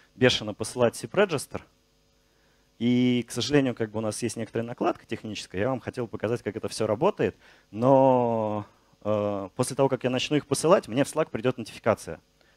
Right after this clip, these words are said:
Не мне, а Серёже, потому что он инженер, я демо показываю. Вот. Ему придёт нотификация о том, что нас спамят, давай смотри. Вот.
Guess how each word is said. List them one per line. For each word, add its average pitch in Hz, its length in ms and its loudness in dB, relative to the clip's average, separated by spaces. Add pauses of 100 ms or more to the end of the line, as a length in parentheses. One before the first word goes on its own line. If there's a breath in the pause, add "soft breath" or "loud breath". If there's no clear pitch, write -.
(100)
Не 113 100 -4
мне, 160 180 2
а - 20 4
Серёже, 110 360 0
потому - 160 -14
что - 160 -10
он 95 120 -6
инженер, 85 340 -12
я 85 320 -8 (460 soft breath)
демо 104 180 -2
показываю. 87 540 -8 (380 soft breath)
Вот. 101 360 2
Ему 143 180 2
придёт 143 280 2
нотификация 131 540 4
о - 20 2
том, 120 160 -2
что 101 360 -4 (200)
нас 135 400 0
спамят, 196 400 0 (400)
давай 127 220 4
смотри. 110 420 -8 (680 soft breath)
Вот. 101 240 -2